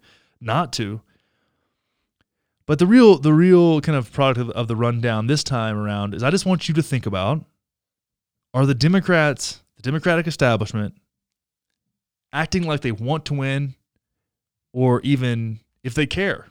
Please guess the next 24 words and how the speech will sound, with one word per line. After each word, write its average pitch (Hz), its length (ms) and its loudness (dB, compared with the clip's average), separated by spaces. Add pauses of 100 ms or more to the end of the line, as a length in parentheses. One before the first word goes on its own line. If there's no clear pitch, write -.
(2500)
It's - 100 -20
a 127 60 -4
worthwhile 123 420 0
question 120 320 -6
to 104 60 -6
ask 104 240 -6
yourself. 101 400 -12 (360)
Do 143 140 -2
some 160 160 -4
research, 131 420 -2
play 143 160 0
around. 127 460 0 (720)
Let 135 120 -8
that 135 200 0
be 139 80 0
your 139 120 0
thought 127 240 -2
experiment 120 420 -6
until, 117 480 -4
uh, 107 420 -6 (580)
until 185 320 6
the 180 80 4
next 180 280 2
episode 123 540 0